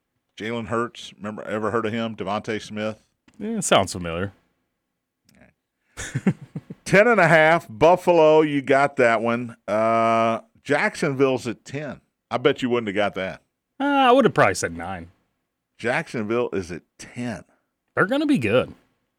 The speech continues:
Speaker 1: Yeah, they are gonna be good, but are they gonna be ten good? Now, again, you're in a division with the Colts, the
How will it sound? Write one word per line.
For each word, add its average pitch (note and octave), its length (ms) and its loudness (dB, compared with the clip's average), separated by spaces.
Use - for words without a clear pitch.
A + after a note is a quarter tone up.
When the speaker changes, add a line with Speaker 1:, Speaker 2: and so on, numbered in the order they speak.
Speaker 1:
Yeah, G3+ 300 0
they F3+ 140 2
are F#3+ 140 4
gonna D3 160 -2
be A#2+ 120 -2
good, G2 220 0
but F#2+ 80 -4
are G2 60 -2
they A#2+ 80 -4
gonna D#3 120 -8
be C#3 120 -4
ten D3 380 -8
good? D3+ 360 -8
Now, C3+ 360 2
again, F#2 500 -6
you're E2+ 120 -12
in F2 80 -10
a F#2+ 60 -8
division G#2 840 -6
with - 160 -20
the - 60 -20
Colts, - 600 -6
the - 80 -20